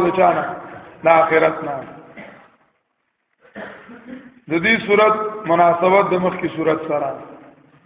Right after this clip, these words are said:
صورت احزاب کی نفی د شفاعت قوری شو په مثال سره.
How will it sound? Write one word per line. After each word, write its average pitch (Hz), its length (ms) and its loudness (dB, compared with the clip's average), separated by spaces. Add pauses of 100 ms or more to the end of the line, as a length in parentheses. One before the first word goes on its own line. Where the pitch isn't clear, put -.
(1400)
صورت 180 320 0
احزاب 202 600 4
کی 160 160 -2 (1700)
نفی 208 360 2
د 202 120 4
شفاعت 175 480 2 (100)
قوری 180 420 4
شو 185 120 2
په 165 100 -4
مثال 180 540 2
سره. 151 240 4